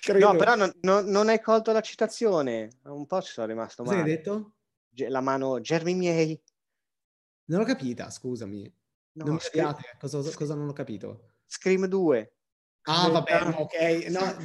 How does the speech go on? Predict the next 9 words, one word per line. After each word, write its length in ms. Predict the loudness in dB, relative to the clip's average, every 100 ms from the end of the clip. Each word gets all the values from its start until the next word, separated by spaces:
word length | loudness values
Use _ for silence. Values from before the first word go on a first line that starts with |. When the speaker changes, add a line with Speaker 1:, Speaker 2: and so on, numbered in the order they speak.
| -16 -6
Speaker 2:
"Sono 300 | 2 4 6
handsome, 520 | 6 4 4 2 2
sono 320 | 0 0 4
il 100 | 4
manutentore 760 | 4 2 2 0 -2 0 2 4
della 240 | 2 0 -2
casa, 480 | -6 -6 -4 -6 -6
germi 380 | -8 -8 -8
miei". 360 | -8 -8 -10 -16